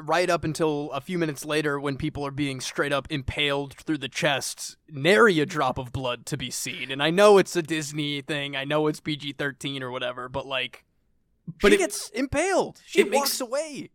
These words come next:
Speaker 2: it makes it feel so weightless that they're, like, I don't care when people are
Speaker 1: Seriously.
Speaker 2: getting impaled. I'd rather them just not get impaled because there's no gravity to it.
Speaker 1: We're kinda jumping from the very end to the very beginning here, where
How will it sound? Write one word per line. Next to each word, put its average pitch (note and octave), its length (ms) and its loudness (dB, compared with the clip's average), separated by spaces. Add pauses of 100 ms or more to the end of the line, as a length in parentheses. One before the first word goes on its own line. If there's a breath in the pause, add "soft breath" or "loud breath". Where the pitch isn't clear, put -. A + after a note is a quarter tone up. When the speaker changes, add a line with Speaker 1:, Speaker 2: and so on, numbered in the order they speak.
(160)
Speaker 2:
it F#3+ 120 6
makes A3 180 0
it B3 80 -4
feel A3+ 180 0
so D#3 300 2
weightless - 800 -8
that D3+ 260 0
they're, D3 220 -2
like, D3+ 200 -4
I D#3 60 2
don't E3 220 -2
care D3+ 240 0
when D3 160 -4
people C3+ 260 -4
are B2+ 40 -4
Speaker 1:
Seriously. - 20 -8
Speaker 2:
getting A#2+ 180 -6
impaled. A2+ 460 0
I'd D3 180 0
rather E3+ 180 2
them D#3+ 200 -2
just C#3 260 -6
not A#2+ 280 -4
get C3 120 -4
impaled A#2+ 560 2
because C3 220 -6
there's C3+ 180 -2
no C3 480 4
gravity A2+ 440 0
to - 180 -4
it. - 160 -8 (480)
Speaker 1:
We're D#3 120 -8
kinda G3+ 240 0
jumping E3 320 -2
from D#3+ 140 -4
the C#3+ 80 -2
very D#3 360 -2
end D3 480 -4
to D#3+ 140 -10
the C#3 80 -6
very E3 280 0
beginning C#3+ 520 -4
here, B2 460 -10
where C3 280 -4